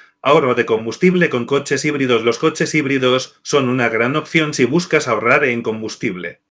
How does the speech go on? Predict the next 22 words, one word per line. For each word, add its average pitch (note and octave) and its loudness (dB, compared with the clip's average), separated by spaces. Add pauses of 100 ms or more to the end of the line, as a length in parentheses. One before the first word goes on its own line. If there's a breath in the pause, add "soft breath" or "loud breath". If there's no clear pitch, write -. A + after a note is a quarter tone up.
(140)
A B2 0
diferencia B2+ 2
de G#2+ 0
los G#2 -4
coches E3+ 0
eléctricos, B2+ -2 (140 soft breath)
que A#2+ 2
dependen A#2+ 2
completamente B2+ -2
de B2+ 2
la B2+ 2
electricidad, A#2 -4 (320 soft breath)
los B2+ 0
híbridos C3+ 2
combinan C3+ 0
un A#2+ 0
motor A2 0
de C3 2
gasolina C3 0
con A2 -4
uno A#2 -4
eléctrico. F#2+ -8